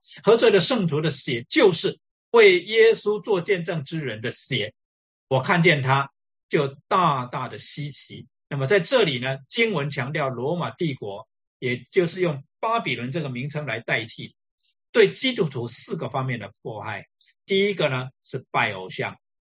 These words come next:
啊，就是甚至拜该撒啊。第二个就是淫乱，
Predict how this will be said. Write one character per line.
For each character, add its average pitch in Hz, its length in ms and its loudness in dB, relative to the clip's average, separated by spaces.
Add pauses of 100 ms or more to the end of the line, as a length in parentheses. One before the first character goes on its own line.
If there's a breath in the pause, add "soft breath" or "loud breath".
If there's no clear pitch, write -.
(340)
啊， 98 180 -14 (160)
就 135 100 -4
是 117 220 -10 (200)
甚 170 220 0
至 135 220 -6 (180)
拜 127 260 2 (200)
该 123 180 0
撒 123 200 -6
啊。 104 220 -12
第 185 140 4
二 151 80 0
个 123 100 -6
就 131 140 -8
是 131 140 -12
淫 98 220 -18
乱， 135 280 -8